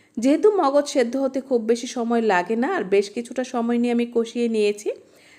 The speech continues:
তাই সেদ্ধ করতে কিন্তু খুব বেশি পানির প্রয়োজন হয় না। পানিটা অ্যাড করার পর উপর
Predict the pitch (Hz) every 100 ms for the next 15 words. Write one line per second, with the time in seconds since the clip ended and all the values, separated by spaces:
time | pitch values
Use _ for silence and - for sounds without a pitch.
0 | _ 254 254 269 233 277 277 262 262 269
1 | 392 320 226 247 247 247 240 240 240 226
2 | 233 233 220 190 208 - - _ _ _
3 | _ _ _ _ 262 269 294 349 254 -
4 | 262 262 262 392 370 262